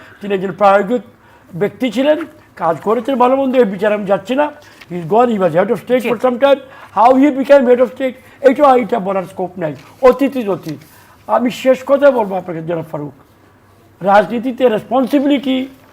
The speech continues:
Speaker 1: পরিবার প্রধানের যেমন আছে, একটা রাজনৈতিক দলেরও দেশের প্রতি, জনগণের প্রতি একটা দায়িত্ববোধ আছে।
Speaker 2: ওনাদের কি নাই সেটা?
Speaker 1: No।
Speaker 2: কিভাবে ব-, হলো?
Speaker 1: এই যে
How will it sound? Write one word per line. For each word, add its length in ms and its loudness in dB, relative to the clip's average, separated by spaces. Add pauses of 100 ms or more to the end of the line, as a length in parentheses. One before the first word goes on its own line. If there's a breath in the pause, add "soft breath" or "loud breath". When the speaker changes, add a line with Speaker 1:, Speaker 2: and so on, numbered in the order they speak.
(180 soft breath)
Speaker 1:
পরিবার 340 2
প্রধানের 420 4
যেমন 240 0
আছে, 400 0 (300 soft breath)
একটা 220 -8
রাজনৈতিক 440 0
দলেরও 400 0 (300 loud breath)
দেশের 300 0
প্রতি, 300 -6
জনগণের 400 -4
প্রতি 180 -8
একটা 140 -10
দায়িত্ববোধ 560 -4
আছে। 320 -20
Speaker 2:
ওনাদের 280 -10
কি 120 -18
নাই 240 -8
সেটা? 160 -4
Speaker 1:
No। 180 8 (680)
Speaker 2:
কিভাবে 300 -10
ব-, 240 -18
হলো? 260 -12
Speaker 1:
এই 140 2
যে 240 -8